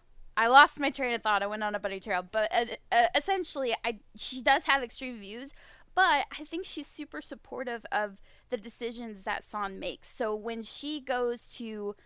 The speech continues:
uh, I can't remember, I think his name is Okoto, the,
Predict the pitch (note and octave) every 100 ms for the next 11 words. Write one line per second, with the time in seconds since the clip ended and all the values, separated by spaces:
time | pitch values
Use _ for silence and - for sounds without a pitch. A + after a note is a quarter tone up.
0 | - - - - - A#3+ A#3+ G3+ A#3 -
1 | E4 C#4 C4 B3+ A#3 A3+ G#3+ A3 C4+ C#4
2 | A3+ A#3+ A#3+ A3+ - - - A3+ B3+ C4+
3 | A3 G3+ F#3+ F#3